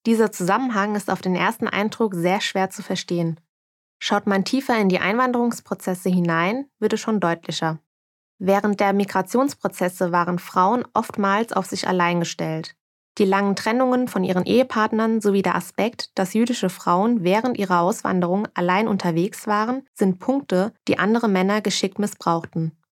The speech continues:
Solche Männer, die sich quasi gewerblich darauf spezialisiert hatten, Frauen mit gewissen Strategien und Techniken anzulocken, nutzten diese Notlage der Frauen aus. Das heißt, die Rahmenbedingungen im Einwanderungsprozess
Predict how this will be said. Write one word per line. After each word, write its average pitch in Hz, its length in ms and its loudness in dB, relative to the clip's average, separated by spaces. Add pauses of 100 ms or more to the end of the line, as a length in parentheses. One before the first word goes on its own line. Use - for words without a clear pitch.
(460)
Solche 247 400 2
Männer, 202 400 2
die 196 160 -2
sich 185 200 -2
quasi 180 360 2
gewerblich 180 600 0
darauf 165 300 -2
spezialisiert 175 760 -2
hatten, 180 440 -2
Frauen 202 360 2
mit 196 140 0
gewissen 185 320 0
Strategien 190 600 -2
und 180 120 2
Techniken 185 460 -2
anzulocken, 233 720 -2 (240)
nutzten 214 400 2
diese 233 280 2
Notlage 202 600 4
der 180 120 0
Frauen 185 360 0
aus. 160 440 -2 (640)
Das - 220 -6
heißt, 175 540 0
die 208 60 2
Rahmenbedingungen 185 880 2
im 170 140 0
Einwanderungsprozess 226 1160 -2